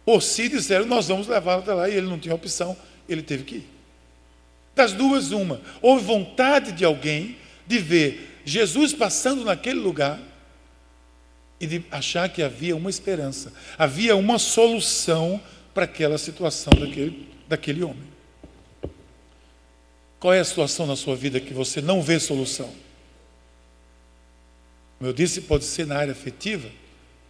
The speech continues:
pode ser nas suas, nas suas emoções, pode ser nos seus sonhos que estão despedaçados, relacionamentos que você não consegue mais manter.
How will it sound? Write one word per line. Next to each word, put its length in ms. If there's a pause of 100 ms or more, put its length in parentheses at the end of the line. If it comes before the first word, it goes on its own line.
(120)
pode 120
ser 200
nas 140
suas, 520 (920)
nas 100
suas 240
emoções, 640
pode 260
ser 420 (880)
nos 80
seus 160
sonhos 520
que 80
estão 240
despedaçados, 1160 (1500)
relacionamentos 920
que 120
você 320
não 240 (760)
consegue 440
mais 240
manter. 680